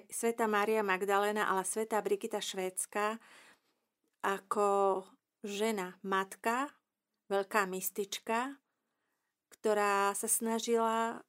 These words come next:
všetkým ukázať, že žiť s Bohom sa dá v každom stave. A žiaden stav nie je viac vyvolený pre Boha. Všetci môžeme rovnako Pánu Bohu slúžiť a byť s ním spojený,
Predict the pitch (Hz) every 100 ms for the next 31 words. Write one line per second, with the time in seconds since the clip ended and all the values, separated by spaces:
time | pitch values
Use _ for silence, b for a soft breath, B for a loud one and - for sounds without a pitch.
0 | _ - - 220 - 226 220 - - 220
1 | 214 214 214 220 - 202 202 196 220 -
2 | 185 214 233 220 220 208 202 - 202 196
3 | 202 202 - - 196 190 190 190 b b
4 | b _ - 202 208 220 220 220 - -
5 | 208 220 226 214 214 214 214 220 220 -
6 | 202 214 208 202 202 214 214 202 190 202
7 | 202 214 240 - _ _ _ - 214 214
8 | 220 202 202 - 202 196 202 196 196 196
9 | 196 196 196 190 214 226 - 220 220 226
10 | 254 262 b b b - 196 214 - -
11 | 220 214 - 208 208 202 208